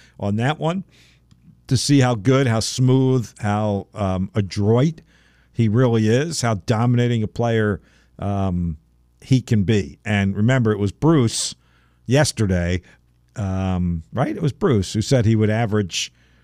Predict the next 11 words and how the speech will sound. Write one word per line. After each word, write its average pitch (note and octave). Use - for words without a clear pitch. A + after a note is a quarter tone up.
thirty C#3+
points A#2
a G2
game. F2+
I -
think -
I D4
was -
right F2+
that G2
Bruce G2+